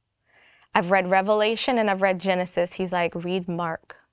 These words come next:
And at this point, he was in divinity school, and he was, you know, at a church up in Connecticut. And he's like, "I'm actually preaching on it in a couple weeks." And so I drove up to Connecticut with my mom,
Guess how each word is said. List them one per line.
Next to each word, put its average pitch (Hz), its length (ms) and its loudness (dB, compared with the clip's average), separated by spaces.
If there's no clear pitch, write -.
And 185 300 4
at 185 80 0
this 226 160 4
point, 190 240 2
he 208 80 -2
was 196 160 2
in 180 100 2
divinity 170 460 2
school, 165 560 -2
and 175 100 -4
he 185 100 0
was, 180 280 0
you 196 120 0
know, 175 180 2
at 175 120 2
a 160 60 -2
church - 680 0
up 185 180 0
in 170 100 2
Connecticut. 175 800 0
And 185 100 -4
he's 196 140 2
like, 185 180 4
"I'm 180 120 2
actually 185 280 0
preaching 208 440 -2
on 180 140 0
it 175 120 -2
in 175 80 -2
a 175 60 -4
couple 170 340 -2
weeks." - 480 -6
And 185 80 -4
so 185 140 4
I 180 100 4
drove 180 300 2
up 190 140 2
to 196 100 -6
Connecticut 180 480 0
with 180 120 2
my 175 80 0
mom, 175 520 -2